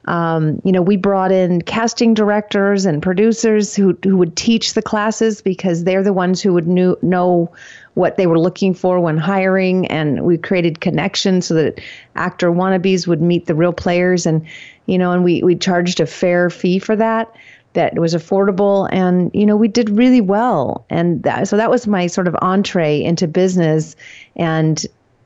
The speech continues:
it seems to be a trend where I enter businesses that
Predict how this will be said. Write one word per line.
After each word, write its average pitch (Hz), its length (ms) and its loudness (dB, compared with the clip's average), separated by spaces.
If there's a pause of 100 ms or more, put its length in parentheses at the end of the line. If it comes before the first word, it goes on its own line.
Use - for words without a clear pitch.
(540)
it 196 60 -4
seems 285 440 2
to 226 100 0
be 190 160 2
a 170 40 2
trend 170 580 0
where 156 280 2
I 151 140 0
enter 196 420 0
businesses 170 720 0
that 160 240 0